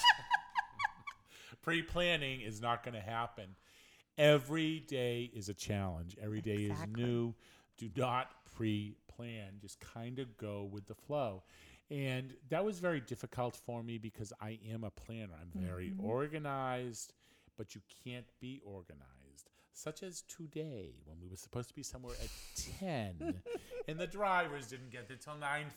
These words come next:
Speaker 1: thirty because of traffic situations. So
Speaker 2: Right.
Speaker 1: don't. But it, but in all seriousness, you have to go with the flow. And in business, business is ebbs and flows, and you have to
Speaker 2: Mm-hmm.
Speaker 1: be open-minded to stuff.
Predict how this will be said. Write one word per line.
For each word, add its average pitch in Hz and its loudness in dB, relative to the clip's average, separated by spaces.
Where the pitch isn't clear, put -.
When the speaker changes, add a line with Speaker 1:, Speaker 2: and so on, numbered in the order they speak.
Speaker 1:
thirty 127 6
because 110 -2
of 107 2
traffic - -2
situations. 87 -14
So 240 -2
Speaker 2:
Right. 240 4
Speaker 1:
don't. 139 0
But 147 2
it, 165 -2
but 147 6
in 151 6
all 135 10
seriousness, 127 6
you 120 -2
have 120 2
to - -8
go 123 0
with 110 -2
the 107 -4
flow. 127 0
And 117 -2
in 110 -2
business, 131 -2
business 131 0
is 131 0
ebbs 107 0
and 107 -6
flows, 95 -8
and 101 -10
you 98 -8
have 131 0
to 117 -4
Speaker 2:
Mm-hmm. - -
Speaker 1:
be 117 -4
open-minded 113 -2
to - -8
stuff. - 2